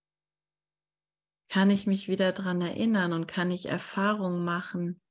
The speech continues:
von, es ist wirklich alles in mir zum Beispiel, Erf-, oder Erfahrung, diese universelle Erfahrung, ja,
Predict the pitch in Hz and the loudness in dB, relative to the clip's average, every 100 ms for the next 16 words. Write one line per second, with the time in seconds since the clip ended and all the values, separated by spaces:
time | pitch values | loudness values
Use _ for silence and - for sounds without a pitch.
0 | _ _ _ _ _ _ _ _ _ _ | _ _ _ _ _ _ _ _ _ _
1 | _ _ _ _ _ _ _ _ _ _ | _ _ _ _ _ _ _ _ _ _
2 | _ _ - - 170 165 170 - - _ | _ _ -12 2 6 6 4 0 -4 _
3 | _ _ _ - 185 180 - - 190 185 | _ _ _ -4 -2 -2 -6 -8 0 4
4 | 190 190 180 180 185 - - _ _ _ | 4 2 0 0 0 -6 -14 _ _ _
5 | _ _ _ _ _ _ _ _ _ _ | _ _ _ _ _ _ _ _ _ _
6 | - 170 175 170 165 - 190 202 170 143 | 0 4 4 2 -2 0 4 6 6 4
7 | 147 147 - 147 147 139 143 - - - | 4 0 -2 -2 0 0 -2 -4 -4 -2
8 | 165 - - 165 139 156 160 - 185 185 | -2 -2 -4 2 2 2 -2 -8 0 4
9 | 202 190 175 165 - 180 175 170 165 170 | 4 2 -2 -2 -2 -2 -2 0 -2 0
10 | 170 180 196 180 170 - - 185 208 190 | 0 4 4 4 0 -4 0 2 2 0
11 | 151 151 156 151 | 0 -2 -2 -2